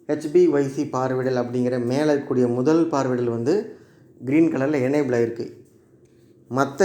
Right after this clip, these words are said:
இருக்கக்கூடிய நாலு பார்வையிடலும் பார்த்தீங்க அப்படின்னா இன்னும் எனேபிள் ஆகலை. ஏன்னா அந்த நாட்கள் இன்னும் வரலை அப்படிங்கிறனால கிரே-, பிளாக் கலரில் டிசேபிள் ஆகிருக்கு. இப்போது முதல் பார்வையிடல் மேலே இருக்கக்கூடிய ஹெச்பிஒய்சி பார்வையிடல் அப்படிங்கிற ஆப்ஷனை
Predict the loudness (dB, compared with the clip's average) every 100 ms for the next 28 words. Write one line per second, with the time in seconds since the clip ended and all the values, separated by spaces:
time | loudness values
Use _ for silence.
0 | 4 2 0 0 0 0 2 2 0 0
1 | 0 -2 -2 -4 -2 -2 -2 -2 -2 -2
2 | -2 -2 -4 -6 -10 -4 0 0 2 0
3 | 0 0 -2 -4 -12 -20 -20 _ 0 2
4 | 0 0 -2 0 0 0 0 2 2 2
5 | 0 0 0 0 0 -2 -4 -2 0 0
6 | -4 -14 -20 -20 -20 -20 _ _ _ _
7 | _ _ _ _ -20 -20 -18 0 2 2
8 | 0 0 0 -2 -4 -12 -20 _ -6 0
9 | 2 2 0 0 -4 -8 -10 -16 -16 -8
10 | 0 0 0 -6 -20 -20 _ -6 -2 2
11 | 2 2 2 2 2 -2 -4 -10 -20 _
12 | -8 -2 -2 -2 -6 -2 0 0 -2 -4
13 | 0 2 2 0 -4 -4 0 0 0 0
14 | -2 -2 -2 -2 -4 -4 -4